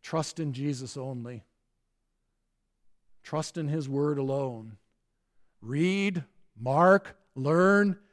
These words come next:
and inwardly digest Jesus' word. Know it so that you can recognize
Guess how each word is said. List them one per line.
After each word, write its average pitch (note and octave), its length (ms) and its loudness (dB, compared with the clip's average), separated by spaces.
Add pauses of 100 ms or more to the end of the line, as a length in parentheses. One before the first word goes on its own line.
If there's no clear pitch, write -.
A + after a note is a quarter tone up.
(140)
and C3+ 260 -8
inwardly G3 560 4
digest D#3+ 1080 0 (1500)
Jesus' C#3 760 -6 (160)
word. C3 500 -6 (760)
Know G#3 300 0
it - 280 -12 (2250)
so - 160 -10
that C#3 180 -8
you D#3+ 80 -4
can D#3 220 -4
recognize B2 880 -8